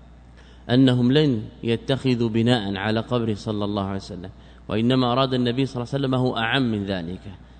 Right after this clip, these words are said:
يعني لا يبنى، وهذا قد لا يكون خطابا للصحابة وإنما خطاب لمن بعدهم، وكذلك ما هو أخص من ذلك، وهو أن يجعل مكانا يصلى عنده أو يسجد له أو يسجد عليه. قال:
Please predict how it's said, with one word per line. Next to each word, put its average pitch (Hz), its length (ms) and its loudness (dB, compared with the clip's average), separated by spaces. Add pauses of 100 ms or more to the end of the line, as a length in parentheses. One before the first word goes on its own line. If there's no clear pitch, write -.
(160)
يعني 117 480 0
لا 113 140 2
يبنى، 135 460 0 (280)
وهذا 107 340 -4 (340)
قد 113 140 -2
لا 117 100 2
يكون 117 340 2
خطابا 117 400 -4
للصحابة 113 580 -4
وإنما 123 280 -2
خطاب 117 400 -2
لمن 110 320 0
بعدهم، 143 480 0 (460)
وكذلك 127 680 0
ما 135 160 0
هو 147 240 2
أخص 127 600 -4
من 113 200 0
ذلك، 110 340 2 (560)
وهو 110 200 -4
أن 120 160 4
يجعل 120 460 2
مكانا 127 460 0
يصلى 117 540 -2
عنده 131 600 -2
أو 165 320 0 (360)
يسجد 120 440 2
له 107 200 -2 (640)
أو 120 180 0
يسجد 120 440 2
عليه. 104 480 -2 (640)
قال: 151 280 0